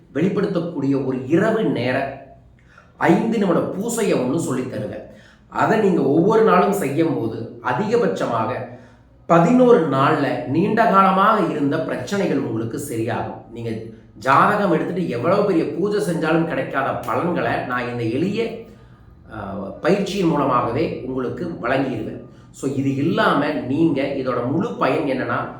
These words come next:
நீங்க என்னென்ன காரியங்கள் செய்றீங்களோ அத்தனை காரியமும், காரியங்கள் கைகூடும், சகல காரியங்களும் சித்தியாகும். அதற்கப்புறம்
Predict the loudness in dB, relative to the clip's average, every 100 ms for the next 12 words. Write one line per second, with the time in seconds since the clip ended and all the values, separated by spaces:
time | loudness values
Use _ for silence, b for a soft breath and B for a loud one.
0 | B -14 -8 -4 -2 0 0 0 0 2
1 | 2 2 0 -2 -4 -6 -6 -6 -6 -4
2 | -4 -2 0 0 -2 -4 -6 -8 -16 -4
3 | 0 2 2 2 -2 -4 -6 -6 -10 -12
4 | -14 -12 -4 -2 0 0 0 -2 -4 -6
5 | -8 -10 -12 -8 -6 -6 -6 -12 B B
6 | B B -4 0 0 -2 -2 -2 -2